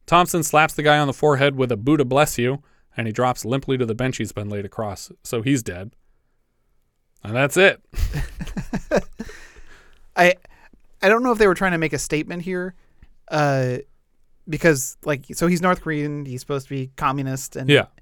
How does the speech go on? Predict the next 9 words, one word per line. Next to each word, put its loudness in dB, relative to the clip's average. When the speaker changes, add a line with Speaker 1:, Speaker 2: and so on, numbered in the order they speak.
Speaker 2:
uh, 0
and -4
obviously 2
he -2
finds -2
the -6
concept -4
of -8
prayer -2